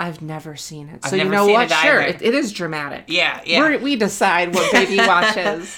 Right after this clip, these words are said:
Speaker 2: So, so there's, like, factions of littles and everything, and they play, they
Speaker 1: <gasps>
Speaker 2: come here to play every day,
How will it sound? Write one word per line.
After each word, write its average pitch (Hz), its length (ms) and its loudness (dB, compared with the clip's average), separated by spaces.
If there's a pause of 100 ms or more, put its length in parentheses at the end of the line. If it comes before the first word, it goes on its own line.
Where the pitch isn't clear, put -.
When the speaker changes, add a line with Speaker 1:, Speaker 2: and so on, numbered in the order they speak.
(120)
Speaker 2:
So, 185 320 -2 (140)
so - 160 -10
there's, 175 180 -8
like, 185 140 -4
factions 151 640 -8
of 131 140 -12
littles 139 360 -2
and 151 80 -6
everything, 160 400 -2
and 330 100 -6
they 311 160 -4
play, 277 140 -2
they 247 140 -6
Speaker 1:
<gasps> 202 120 -6
Speaker 2:
come 156 120 -4
here 156 100 -8
to 127 60 -10
play 143 320 -4
every 131 240 -6
day, 139 460 -4